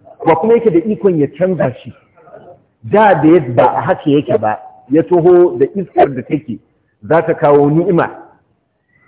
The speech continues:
Wa ya canza ya kawo iskar da ba ta, da ita ce za ta kawo fari?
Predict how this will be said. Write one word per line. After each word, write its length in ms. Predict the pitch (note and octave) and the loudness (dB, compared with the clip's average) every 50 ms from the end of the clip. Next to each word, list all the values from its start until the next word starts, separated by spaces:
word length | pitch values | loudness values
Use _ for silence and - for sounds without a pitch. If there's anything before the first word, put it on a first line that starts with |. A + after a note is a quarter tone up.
| _ _ _ - | _ _ _ -2
Wa 180 | B2+ D3+ D#3+ | 0 2 2
ya 100 | F#3 G3+ | 2 0
canza 360 | G3 - A3 G#3+ G#3 F#3 F#3+ | 0 -2 -4 -4 0 0 0
ya 120 | D#3+ D#3 D3+ | 0 0 -2
kawo 320 | - E3+ E3+ E3 E3+ - | -2 0 0 0 0 -2
iskar 260 | - - - E3 C3+ | -6 -4 -2 -2 -2
da 80 | A#2+ C3 | -2 -2
ba 120 | B2 A#2+ | -4 -4
ta, 180 | A#2+ - C#3 C3+ - C3 B2+ | -6 -8 -12 -20 -20 -14 -12
da 320 | C#3 B2+ C#3 B2+ A2+ C3 C3 | -10 -10 -10 -8 -6 -6 -6
ita 240 | C#3 C3 C3+ C3 C#3+ | -4 -6 -8 -8 -10
ce 60 | C#3 C3+ | -8 -6
za 100 | C3+ C3 | -6 -6
ta 80 | A#2+ B2 | -6 -8
kawo 300 | - - A2+ A#2 A#2 A2+ - | -8 -6 -4 -4 -4 -2 -2
fari? 160 | - G#2 G2+ | -2 -2 -2